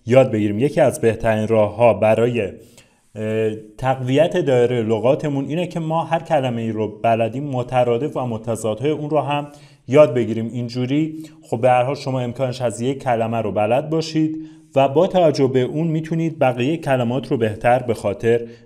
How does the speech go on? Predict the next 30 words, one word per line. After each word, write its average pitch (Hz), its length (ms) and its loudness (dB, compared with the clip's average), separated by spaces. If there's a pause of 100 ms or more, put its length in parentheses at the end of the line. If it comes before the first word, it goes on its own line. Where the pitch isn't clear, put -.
(140)
بسپارید. 113 420 2
پس 120 200 0
با 117 120 2
من 123 120 0
همراه 117 320 0
باشید، 160 280 -4
این 131 120 -6
دویست 117 240 -4
و 110 40 -8
بیست 101 200 -12
تا 101 80 -10
کلمه 107 420 -6
رو 147 140 -4
می‌خوایم 117 300 -10
با 101 140 -2
هم 127 380 -4 (400)
یاد 143 280 6
بگیریم. 95 360 -6 (120)
خب 95 160 -6 (140)
بریم 175 160 -2
شروع 113 280 -8
کنیم. 90 240 -12 (1600)
اولین 165 400 4
کلمه، 165 440 -2
کلمهٔ 143 600 -4
above. 101 600 0 (580)
above. 95 560 0 (460)
above 180 300 2
یعنی 180 320 -2
بالا. 107 520 2